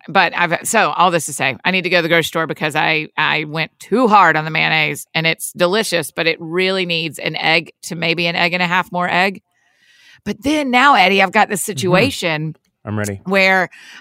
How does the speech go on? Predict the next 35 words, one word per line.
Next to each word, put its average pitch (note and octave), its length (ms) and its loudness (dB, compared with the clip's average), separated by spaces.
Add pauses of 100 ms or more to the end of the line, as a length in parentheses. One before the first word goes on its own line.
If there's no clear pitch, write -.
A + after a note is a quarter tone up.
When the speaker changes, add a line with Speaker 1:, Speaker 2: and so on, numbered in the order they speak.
Speaker 1:
I G3 100 0
made G#3+ 220 2
this A3+ 160 -2
egg G3+ 160 0
salad A3 580 4
X G3+ 220 0
amount G3 240 4
of E3 60 0
days F#3+ 260 2
ago. D#3+ 320 2
I F#3 60 2
don't G3 260 0
remember E3 260 -2
how. D3+ 200 0
People F#3+ 280 -6
don't F3+ 140 0
need F3+ 100 -12
to - 60 -4
panic. D3+ 400 0
It F#3 160 -4
has F3+ 160 -8
only F#3+ 180 -2
been, E3 180 0
like, D#3 160 -2
maybe D#3+ 220 -2
three. C#3+ 480 -8
I - 80 -2
can't - 220 -12
remember. B2+ 340 -10 (560)
And G#3 140 2
then A3 80 2
I'm A3+ 100 2
putting A3+ 260 0
fresh G3 400 -6 (120)
egg F#3 280 2